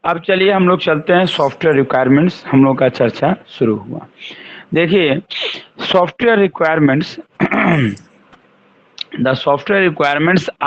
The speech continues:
are description of features and functionalities of target system। सॉफ्टवेयर रिक्वायरमेंट्स एक तरह का description, features, अ, का descriptions है।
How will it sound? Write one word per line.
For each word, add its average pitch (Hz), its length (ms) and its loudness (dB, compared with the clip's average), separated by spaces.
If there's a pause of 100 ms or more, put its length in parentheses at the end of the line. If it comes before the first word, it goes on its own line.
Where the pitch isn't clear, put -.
are 147 80 -2
description 139 760 -2
of 143 260 -2
features 165 560 -2 (300)
and 147 260 2 (640)
functionalities 151 760 0 (120)
of 143 100 0 (140)
target 123 460 0
system। - 260 -10 (640)
सॉफ्टवेयर 185 540 -2
रिक्वायरमेंट्स 180 800 0 (1700)
एक 165 180 -6
तरह 165 200 0
का 156 180 -4
description, 151 680 -2
features, - 640 -2
अ, 147 460 0
का 147 240 -2
descriptions 147 880 0
है। 170 300 -2